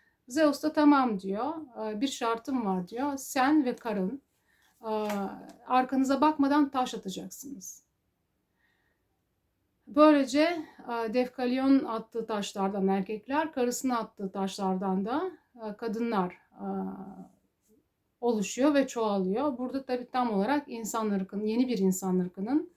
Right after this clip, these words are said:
e, gelişimini görüyoruz, ortaya çıkmasını görüyoruz.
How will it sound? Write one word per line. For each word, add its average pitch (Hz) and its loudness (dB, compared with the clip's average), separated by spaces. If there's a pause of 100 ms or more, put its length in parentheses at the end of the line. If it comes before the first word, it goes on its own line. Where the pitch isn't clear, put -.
(460)
e, 208 -4
gelişimini 233 -2
görüyoruz, 208 0
ortaya 214 -4
çıkmasını 202 -8
görüyoruz. 202 -2